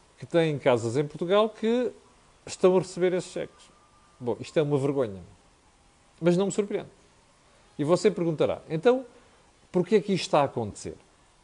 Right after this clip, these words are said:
É muito simples. O governo sabe que a Segurança Social não tem forma de ir escrutinar por dificuldades informáticas, pessoal, seja o que for. Olhe para o caso das pensões, por exemplo.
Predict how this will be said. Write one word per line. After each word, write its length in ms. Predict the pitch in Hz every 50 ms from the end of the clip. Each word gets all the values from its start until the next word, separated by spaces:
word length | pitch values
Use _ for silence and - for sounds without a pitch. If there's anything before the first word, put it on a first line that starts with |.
| _ _ _ _ _ _ _ _ _ _ _ _ -
É 120 | 180 180
muito 300 | 180 180 190 196 190 -
simples. 480 | - - 190 175 151 143 - - - - _ -
O 100 | 185 190
governo 380 | 175 160 151 160 165 151 151 143
sabe 320 | - - 135 110 104 104 - -
que 60 | -
a 40 | 151
Segurança 280 | - - 151 165 147 -
Social 280 | 160 - - 175 156
não 280 | 156 170 185 185 185 170
tem 180 | - 175 170
forma 420 | 156 - - 165 156 160 160 160 165
de 140 | 143 135 156
ir 280 | 165 175 185 160 - - _ _ _ _ _ _ _ _ _ _ _ _ _ _
escrutinar 1040 | - - - - - - 196 214 220 185 - - 190 185 165 160 147 127 120 123 143 - - - - - _ _ _ -
por 120 | - 254
dificuldades 560 | 208 - - 220 185 - 175 143 165 160 139 139
informáticas, 600 | 139 123 - 117 110 117 139 147 - - 139 -
pessoal, 360 | - - - - 110 120 131 135
seja 260 | - - 120 107 120
o 60 | 110
que 80 | - -
for. 260 | - - 90 76 - _ _ - - _ _ _ _ _ _ _ _
Olhe 160 | - 156 147
para 120 | - 156 147
o 40 | 127
caso 200 | - 143 127 120
das 120 | 131 -
pensões, 360 | - 131 117 107 - 110 104
por 140 | - - 104
exemplo. 220 | 92 - 82 76